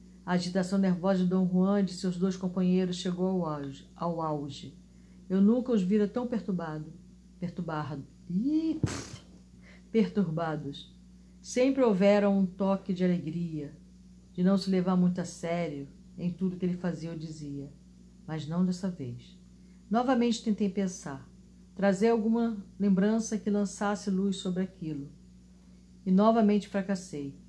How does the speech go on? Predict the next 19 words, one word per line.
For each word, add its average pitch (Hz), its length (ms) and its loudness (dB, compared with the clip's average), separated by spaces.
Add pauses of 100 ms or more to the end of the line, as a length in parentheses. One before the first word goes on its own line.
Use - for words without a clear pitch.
(460)
mas 190 160 2
não 233 140 4
me 269 80 0
sentia 262 380 -2
derrotado. 190 600 -2 (540)
Uma 185 320 4
onda 196 300 2
improvável 190 680 0
de 180 60 0
otimismo 180 640 -2
me 180 160 4
envolveu. 175 520 -2 (520)
Senti 208 320 -2
que 233 100 -4
tudo 269 320 -2
estava 226 360 -2
acontecendo 202 640 -2
como 190 180 -2
deveria. 170 560 -2